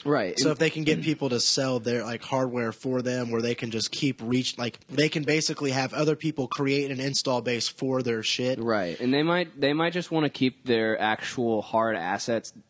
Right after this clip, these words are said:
Speaker 1: like, down.
Speaker 2: Mm-hmm.
Speaker 1: Um, but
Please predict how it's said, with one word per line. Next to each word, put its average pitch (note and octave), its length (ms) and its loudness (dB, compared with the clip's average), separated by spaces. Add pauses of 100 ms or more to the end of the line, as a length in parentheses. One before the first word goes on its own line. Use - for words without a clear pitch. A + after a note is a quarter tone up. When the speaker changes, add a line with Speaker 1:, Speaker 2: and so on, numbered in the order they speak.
(200)
Speaker 1:
like, F2+ 460 -8
down. G2+ 400 -4 (340)
Speaker 2:
Mm-hmm. A#2 400 0
Speaker 1:
Um, G#2 680 0
but D3+ 400 0